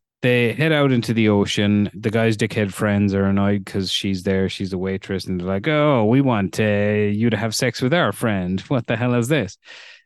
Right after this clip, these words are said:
There's a storm. Boat gets capsized. And, uh, the less said about all of this, the be-, eh, the better, because the, just, uh, the effects and the, it's just terrible. That part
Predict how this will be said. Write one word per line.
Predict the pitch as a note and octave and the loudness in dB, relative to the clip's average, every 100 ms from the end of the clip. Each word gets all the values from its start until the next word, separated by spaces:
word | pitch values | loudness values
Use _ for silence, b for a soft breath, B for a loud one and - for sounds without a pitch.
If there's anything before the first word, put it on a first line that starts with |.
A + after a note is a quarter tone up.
| - | -2
There's | C3 B2 | 2 4
a | A#2+ | 2
storm. | - E3 D#3+ A#2+ B2 F3 - _ _ | 0 2 4 4 6 4 2 _ _
Boat | A#2 C3+ C#3 | -4 0 0
gets | - A2+ - | 0 -6 -6
capsized. | - - D#3+ - G2+ E2+ - D3 - - b b _ _ _ | -8 -4 -2 -2 -2 -4 -6 -12 -14 -20 b b _ _ _
And, | A#2+ A#2 A2 G#2+ G#2 G#2 G#2 G2+ | -6 -4 -2 -2 -2 -4 -4 -4
uh, | G#2 G2 G2 G2 F#2+ - _ _ | -4 -2 -2 -4 -6 -10 _ _
the | B2 | -4
less | B2 C3+ | -2 -2
said | - B2+ | -2 -2
about | A2 G#2 G2+ | 0 0 2
all | G2+ G2+ | 2 0
of | G2+ | -2
this, | G2+ | -2
the | G#2+ | -6
be-, | G2 A#2 D#3 | -6 -6 -2
eh, | C#3+ A#2 | -2 -2
the | G#2+ | -2
better, | A2+ G#2+ F#2 | 0 0 0
because | G2 G#2+ F#2 | -2 -4 -2
the, | G#2 G2+ | 0 -2
just, | G2+ G2+ - | -2 -4 0
uh, | G2+ F#2 - - | -2 -2 -6 -4
the | G#2+ | -2
effects | G#2+ - A2+ - - | 0 0 -2 -4 -4
and | G#2 | 0
the, | G2+ G2+ G2+ | 0 0 -2
it's | A2 G#2+ - | -6 -6 -4
just | G#2 - | -4 -4
terrible. | G#2 G2 F2 F2 F#2 - _ | -2 -2 -2 -6 -8 -12 _
That | G3+ A3 - | -2 0 0
part | A3+ G#3+ | 2 0